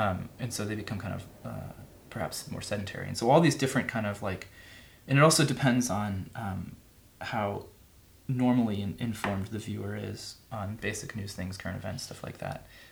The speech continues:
Um, and how, um, f-, enfranchised or disenfranchised the sort of targeted sat-, the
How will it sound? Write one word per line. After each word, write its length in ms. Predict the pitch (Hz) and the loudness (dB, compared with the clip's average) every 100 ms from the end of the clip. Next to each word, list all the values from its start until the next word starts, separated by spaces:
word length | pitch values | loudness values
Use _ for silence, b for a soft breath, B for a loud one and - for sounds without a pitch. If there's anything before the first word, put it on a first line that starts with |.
| B 113 | B -8
Um, 340 | 104 92 98 - - | -4 -4 -8 -10 -4
and 400 | 117 107 101 101 | 0 0 -2 -2
how, 520 | 104 104 98 101 - - B B B B - - - - | 0 2 2 0 -8 -16 B B B B -20 -20 -20 -16
um, 460 | 110 104 101 104 - | -10 -8 -8 -10 -12
f-, 200 | - - | -16 -8
enfranchised 540 | 120 110 104 104 98 98 | -6 -4 -4 -2 -4 -4
or 20 | |
disenfranchised 840 | 98 - 90 90 - 92 92 - | -6 -6 -4 -4 -6 -6 -8 -8
the 260 | 101 98 - | -8 -8 -8
sort 180 | - 90 | -8 -8
of 120 | 92 | -8
targeted 500 | - 101 98 87 - | -6 -4 -6 -8 -6
sat-, 340 | - - - - | -4 -4 -4 -8
the 120 | - | -10